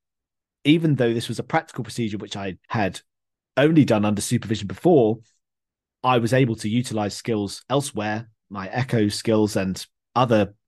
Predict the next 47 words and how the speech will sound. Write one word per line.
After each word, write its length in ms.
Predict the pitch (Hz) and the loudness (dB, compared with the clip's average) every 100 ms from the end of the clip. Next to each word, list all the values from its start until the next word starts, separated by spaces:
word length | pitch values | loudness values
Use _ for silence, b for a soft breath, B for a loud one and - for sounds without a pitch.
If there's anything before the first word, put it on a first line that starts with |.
| _ | _
you 100 | 110 | -6
know, 140 | 95 95 | -4 -4
Se-, 200 | - - | -4 -4
Seldinger 580 | - 143 143 123 113 | 0 2 4 4 2
techniques 400 | - 113 110 104 | 0 0 0 -2
of, 180 | 117 - _ _ | -4 -6 _ _
for 80 | 104 | -6
example, 340 | 104 104 98 | -2 -2 -2
doing 260 | 104 107 98 | -2 0 0
an 60 | 98 | -2
angiogram 640 | 120 98 87 92 90 98 _ _ _ _ _ _ 117 | -2 -4 -8 -8 -8 -10 _ _ _ _ _ _ -6
are 60 | |
still 280 | - 123 110 | -2 2 2
sort 320 | - 117 110 | 2 0 0
of 60 | 117 | 0
applicable. 480 | 131 131 123 127 104 | 2 2 2 2 0
It's 120 | 92 | -2
still 220 | 135 127 | 0 0
putting 300 | 127 123 107 | 0 -2 0
a 40 | |
wire 380 | 104 107 117 113 | 0 2 2 2
into 220 | 113 107 | 0 -4
a 40 | 98 | -6
space. 420 | - 151 147 143 B B - | -2 0 0 -6 B B -14
You're 140 | 98 | -12
still 400 | - 123 113 101 - | -4 0 2 0 -6
aspirating 640 | 101 - 110 104 - 98 | -14 -6 -2 -2 -2 -4
back 280 | 107 104 _ | -2 -4 _
to, 300 | - 101 98 _ | -4 -4 -4 _
you 120 | 110 | -8
know, 40 | 98 | -4
make 180 | 104 104 | -4 -2
sure 160 | 104 | -2
you're 140 | 101 98 | 0 -2
not 220 | 101 - | -4 -2
in 100 | 104 | -2
a, 220 | 98 98 _ _ _ - | -2 -4 _ _ _ -6
in 100 | 98 | -2
a 40 | |
blood 200 | 98 113 | 0 0
vessel 280 | 113 - 110 | 0 0 0
or 80 | 104 | 2
what 100 | 101 | 2
have 160 | 113 | 0
you. 160 | 113 113 B B B B | 0 -2 B B B B
So 140 | 143 | 2
anyway, 300 | 135 92 | 2 0